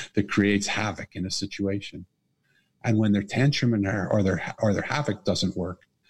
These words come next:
they try and destroy something. That could be a mar-, a marriage, a country, a building, a, and w-, that's what's happening here in America now with the, with the riots against the, the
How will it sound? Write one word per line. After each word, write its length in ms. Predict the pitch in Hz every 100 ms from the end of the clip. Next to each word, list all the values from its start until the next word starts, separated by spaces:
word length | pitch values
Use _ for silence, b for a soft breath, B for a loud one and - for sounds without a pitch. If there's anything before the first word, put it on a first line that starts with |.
| b _
they 100 | 104
try 200 | - 98
and 120 | 92
destroy 340 | 95 - 101 98
something. 460 | - 82 - 82
That 140 | 85 85
could 100 | 90
be 80 | 87
a 60 |
mar-, 440 | 82 90 95 98 - 101
a 80 |
marriage, 500 | 95 92 101 98 98 90
a 40 |
country, 600 | - 101 101 - 95 92
a 100 | 85
building, 720 | 87 107 104 92 98 92 92 B B B -
a, 200 | 107 98 - -
and 280 | 117 101 - -
w-, 300 | 120 113 107
that's 200 | 104 -
what's 140 | 110 -
happening 320 | 104 113 98
here 160 | 107
in 80 | 104
America 400 | 101 120 127 110
now 260 | 95 98 95
with 240 | 101 - -
the, 260 | 95 78
with 260 | 117 98 -
the 120 | 110
riots 560 | 104 98 104 104 101 - 101 - B B -
against 500 | 104 110 107 - -
the, 340 | 110 107 104 107 113 104
the 260 | 104 98